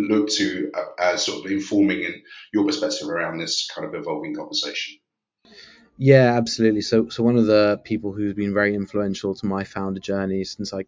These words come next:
Speaker 2: met him back in twenty thirteen is a guy called Greg Eisenberg. Um, Greg founded a business called Five B Y, which was acquired by StumbleUpon, uh, then founded a business called Islands, which was acquired by WeWork. And he is, you know, really the definition of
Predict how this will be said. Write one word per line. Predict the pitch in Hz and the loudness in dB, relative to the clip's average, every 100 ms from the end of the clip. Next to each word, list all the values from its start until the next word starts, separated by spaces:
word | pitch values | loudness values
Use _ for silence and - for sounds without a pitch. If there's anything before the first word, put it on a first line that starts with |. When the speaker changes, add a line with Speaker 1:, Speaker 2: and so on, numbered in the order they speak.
| - | -6
Speaker 2:
met | 110 98 - | -4 -4 -6
him | 107 101 101 | -6 -4 -2
back | 98 - | -4 -6
in | 101 98 | -6 -6
twenty | 104 98 | -6 -4
thirteen | 101 98 - 101 98 | -4 -4 -4 -4 -2
is | 95 98 | -4 -4
a | 95 90 | -4 -4
guy | 104 | -8
called | 104 101 | -10 -6
Greg | 104 95 | -4 -2
Eisenberg. | 101 101 95 - 101 95 - _ _ _ _ | -2 -2 -4 -6 -2 -2 -4 _ _ _ _
Um, | 98 101 101 | -6 -4 -4
Greg | 101 107 104 101 | 0 2 2 -2
founded | - 104 104 101 95 | -4 -2 0 -2 0
a | 98 | 0
business | 92 101 101 - | 0 -4 -4 -8
called | 104 101 98 | -6 -6 -10
Five | _ - 101 98 - | _ -2 0 -2 -2
B | 107 | 2
Y, | 131 151 143 | 6 8 6
which | 110 - | 4 -2
was | 101 | -8
acquired | 98 - 95 | -6 -2 -2
by | 98 | -4
StumbleUpon, | - 131 131 117 117 120 113 104 - - _ | 0 4 6 4 6 6 6 2 -8 -20 _
uh, | 95 101 | -2 0
then | 98 104 | 0 -2
founded | 101 101 101 | -2 -2 0
a | 98 | 0
business | 101 107 101 | -2 -2 -6
called | 95 98 | -4 0
Islands, | 107 104 101 | 2 4 2
which | 98 95 | -2 -8
was | 101 | -12
acquired | - 101 92 | -4 -2 0
by | 98 | 0
WeWork. | 95 107 101 101 95 - _ | 2 2 4 2 0 -4 _
And | 104 104 | -10 -4
he | 120 117 | 4 4
is, | 110 107 98 98 - - - - - _ | 6 2 2 -2 -10 -18 -20 -20 -20 _
you | 107 | 0
know, | 101 | 2
really | 98 117 113 104 98 98 | 4 6 8 8 4 2
the | 90 101 | 0 -2
definition | 104 - 104 98 - 98 95 | -2 -2 -4 -4 -2 -2 -2
of | 95 101 98 95 | 2 4 4 2